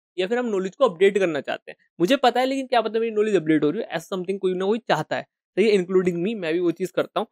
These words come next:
मुझे चीज़ आती है, लेकिन मैं क्या करता हूँ, मैं नॉलेज अपडेट करता हूँ, ब्लॉग्स पढ़ता हूँ, वीडियोज़ देखता हूँ, सारी चीज़ें वही जो तुम करते हो वो भी मैं ही करता हूँ, सही है, तो उससे नॉलेज अपडेट होती है। तो अगर कोई देख रहा है तो उसको और अच्छे से समझ में आया होगा ना, उसको और कुछ चीज़ ऐसे मिली हो पढ़ने के लिए, तो वो यार कमेंट में लिखे कि हाँ यार ये मैंने नई चीज़ सीखी,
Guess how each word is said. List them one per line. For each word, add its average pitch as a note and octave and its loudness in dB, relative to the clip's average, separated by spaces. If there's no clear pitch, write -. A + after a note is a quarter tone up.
मुझे E3+ 2
चीज़ A3+ 4
आती G#3 2
है, G3+ -2
लेकिन G#3 -2
मैं A3+ -2
क्या A3 -2
करता G3 -4
हूँ, B3+ -8
मैं C#4 -6
नॉलेज A3+ 2
अपडेट F#3+ 2
करता C#3 -4
हूँ, C#3 -14
ब्लॉग्स F3+ 2
पढ़ता D#3 0
हूँ, E3 0
वीडियोज़ F3 6
देखता D3 -4
हूँ, - -20
सारी C4+ 0
चीज़ें A#3+ -4
वही A3+ -2
जो A3 -4
तुम G#3+ -10
करते F3+ 0
हो A3 2
वो G3 2
भी G#3 -8
मैं F3+ -2
ही F#3 -2
करता C3+ -8
हूँ, - -20
सही F#3+ -4
है, A#3 -4
तो - -6
उससे B3+ -2
नॉलेज A#3 4
अपडेट F3+ 4
होती G#2 -6
है। - -10
तो F#3 4
अगर G3 2
कोई G3+ 4
देख F3+ 6
रहा F3+ 4
है F#3+ 2
तो A#3 -6
उसको A3+ 2
और G#3 6
अच्छे G3+ 2
से G3 4
समझ F#3 -2
में F3+ 0
आया D#3 6
होगा F3+ 6
ना, A#3 2
उसको - 2
और G3 8
कुछ G#3 -4
चीज़ G3 0
ऐसे E3+ 4
मिली E3+ 2
हो F3 6
पढ़ने D#3 0
के D3+ 0
लिए, E3+ 0
तो E3+ 0
वो E3+ 6
यार F3 4
कमेंट D3+ -4
में E3 0
लिखे D#3 -4
कि E3 -12
हाँ D3+ -4
यार D#3 2
ये D#3 -2
मैंने D#3+ -2
नई D#3+ -8
चीज़ E3 -8
सीखी, D#3+ -10